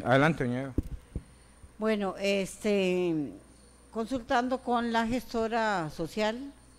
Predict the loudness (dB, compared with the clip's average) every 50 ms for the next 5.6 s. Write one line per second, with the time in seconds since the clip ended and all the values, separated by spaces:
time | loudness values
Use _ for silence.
0 | -20 -20 -20 -20 -20 -20 -20 -20 -20 -10 -4 0 2 4 4 4 4 4 4 4
1 | 4 4 2 0 0 2 2 2 2 2 2 0 2 2 4 4 4 4 4 2
2 | 2 2 0 0 0 2 2 2 2 0 -2 -4 -4 -2 0 2 4 4 4 4
3 | 2 2 0 -2 0 2 2 2 2 2 0 -2 -2 -4 -6 -8 -20 -20 -20 -20
4 | -20 -20 -20 -20 -20 -18 -6 0 2 4 6 4 4 2 0 2 4 4 6 6
5 | 6 6 4 4 2 2 2 0 0 0 -2 -4